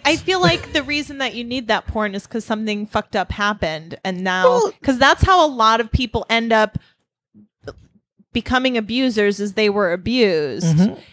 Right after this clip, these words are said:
Speaker 1: And you internalize that shit, and it becomes part of your sexual story because you're a human being. So if someone touches you in a nice way, you get turned on, even if you know it's wrong or it's someone you don't wanna touch you
Speaker 2: Yeah.
Speaker 1: or whatever.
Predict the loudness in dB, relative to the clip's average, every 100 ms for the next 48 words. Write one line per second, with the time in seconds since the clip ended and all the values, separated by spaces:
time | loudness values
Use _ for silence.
0 | _ -2 0 0 2 0 0 -4 0 0
1 | 2 0 0 0 -2 -2 -4 -4 -2 -2
2 | -2 -4 -6 -4 -2 0 -2 -6 0 4
3 | 4 2 -2 0 2 2 0 -6 -2 -2
4 | -2 -4 -2 -4 -4 2 4 4 2 -2
5 | -4 -2 0 0 0 0 2 2 -2 -18
6 | -8 -6 -2 -2 -2 -2 0 0 0 0
7 | 0 2 -2 -4 -2 -2 -2 -6 -6 -2
8 | 0 0 0 -2 -4 -4 -2 0 0 -2
9 | -4 -4 -2 0 2 2 0 -4 -6 -6
10 | -6 -6 -2 0 0 0 -2 2 4 4
11 | 2 -2 -4 -6 -6 -6 -2 -2 -2 -2
12 | -2 -2 -2 -4 -4 -6 -4 -4 -2 2
13 | 2 2 0 -2